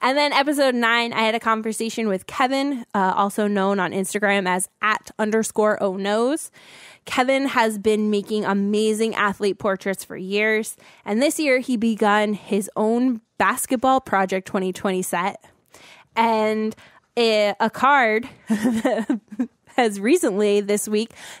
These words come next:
been reposted to Panini's story by Kevin.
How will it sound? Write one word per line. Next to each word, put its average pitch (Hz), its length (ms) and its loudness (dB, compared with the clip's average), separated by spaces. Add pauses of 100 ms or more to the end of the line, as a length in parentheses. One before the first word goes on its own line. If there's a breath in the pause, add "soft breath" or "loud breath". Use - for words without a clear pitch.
been 285 160 2
reposted 269 840 0
to 233 200 -2
Panini's 226 600 0
story 185 560 0 (280 soft breath)
by 208 220 2
Kevin. 233 580 -2